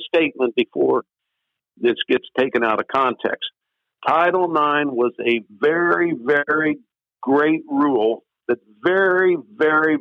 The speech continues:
very poorly implemented. It was never meant to crush men's sports.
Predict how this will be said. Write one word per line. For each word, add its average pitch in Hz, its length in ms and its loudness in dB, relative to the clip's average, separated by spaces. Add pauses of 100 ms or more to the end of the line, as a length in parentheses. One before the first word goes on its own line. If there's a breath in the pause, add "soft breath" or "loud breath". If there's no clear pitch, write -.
very 143 300 2 (260)
poorly 180 560 2
implemented. 104 600 -4 (600)
It 127 100 0
was 117 280 -2
never 143 640 0
meant 120 440 0 (440)
to 123 60 0
crush 110 500 -2 (640)
men's 110 340 0
sports. - 420 -4